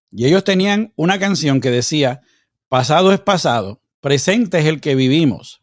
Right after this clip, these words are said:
pero del futuro, ¿qué? Nadie conoce el camino". Tiene que haber un momento en nuestras vidas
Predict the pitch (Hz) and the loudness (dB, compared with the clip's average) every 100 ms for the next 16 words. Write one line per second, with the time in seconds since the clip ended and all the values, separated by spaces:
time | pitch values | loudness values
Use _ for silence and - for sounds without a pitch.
0 | _ 113 113 113 117 - 123 113 160 175 | _ -6 -2 -2 -2 -4 -6 0 2 2
1 | 117 190 247 - _ _ _ _ _ _ | 2 0 0 -6 _ _ _ _ _ _
2 | 98 139 170 165 170 160 - 131 120 147 | -4 0 2 2 0 0 -2 0 2 2
3 | 147 160 147 131 107 - 110 127 104 - | 2 0 0 0 -2 -6 -2 -2 -2 -8
4 | _ _ _ _ _ _ _ _ _ _ | _ _ _ _ _ _ _ _ _ _
5 | _ _ _ 160 208 233 190 180 180 190 | _ _ _ 0 2 0 0 0 2 0
6 | 185 - _ 170 208 208 190 196 170 127 | -2 -8 _ 4 4 6 4 4 2 0
7 | - - _ _ _ _ _ _ _ 120 | -4 -18 _ _ _ _ _ _ _ -2
8 | 139 196 202 208 135 160 135 - - | 2 0 0 -2 0 0 0 -4 -16